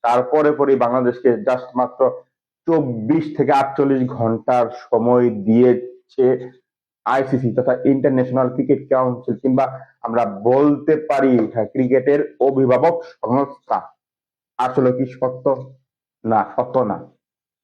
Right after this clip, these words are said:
তিনি নিজে একটা গণমাধ্যমকে বলেছেন, হ্যাঁ, তিনি বলেছেন যে আমি বাংলাদেশ ক্রিকেট বোর্ডের হয়ে, হ্যাঁ, আমিনুল ইসলাম বুলবুল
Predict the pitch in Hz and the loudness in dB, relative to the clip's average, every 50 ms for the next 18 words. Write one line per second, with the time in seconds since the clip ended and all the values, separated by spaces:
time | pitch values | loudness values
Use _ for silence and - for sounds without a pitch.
0 | _ _ 139 143 143 135 135 147 160 135 143 151 151 151 151 151 147 196 - - | _ _ 0 2 2 4 4 4 2 4 2 2 2 2 2 2 0 0 -2 -8
1 | - - _ _ _ _ _ 139 127 117 120 127 131 139 131 131 127 123 127 127 | -16 -20 _ _ _ _ _ -6 -2 0 0 0 2 2 2 2 2 2 2 0
2 | 127 123 131 120 110 123 135 139 131 123 127 127 123 117 101 - - _ _ _ | 2 2 2 2 4 4 4 4 2 2 0 0 0 0 0 -6 -14 _ _ _
3 | _ _ _ - 127 123 113 101 - - _ _ _ _ _ 127 123 131 131 123 | _ _ _ -6 -4 -4 -4 -6 -12 -18 _ _ _ _ _ -2 0 0 2 2
4 | 123 143 147 160 156 156 - - 151 151 151 139 123 135 151 170 175 160 - - | 2 4 4 4 2 2 0 0 0 2 0 2 2 2 4 4 2 0 -4 -10
5 | - _ _ _ 107 120 135 139 143 151 156 135 113 - - - - - _ _ | -18 _ _ _ -4 -2 0 2 4 4 4 4 2 0 -4 -8 -16 -20 _ _
6 | _ _ 113 117 123 131 135 131 127 131 131 147 147 - 147 135 120 113 120 139 | _ _ -6 -4 -2 -2 -2 -2 -4 -4 -6 -4 0 2 2 2 2 2 0 2
7 | 143 143 139 131 113 - - - - 110 113 120 123 110 95 - - - - _ | 4 4 4 2 2 0 -2 0 2 4 6 6 6 4 2 0 -6 -12 -16 _
8 | _ _ _ _ _ _ _ _ _ - 117 101 107 117 131 143 147 147 139 139 | _ _ _ _ _ _ _ _ _ -4 -2 0 0 2 2 4 4 2 2 2
9 | 135 135 123 113 113 123 127 127 131 139 143 131 113 98 - - - | 0 0 0 2 2 2 2 4 4 4 4 4 4 2 -2 -6 -12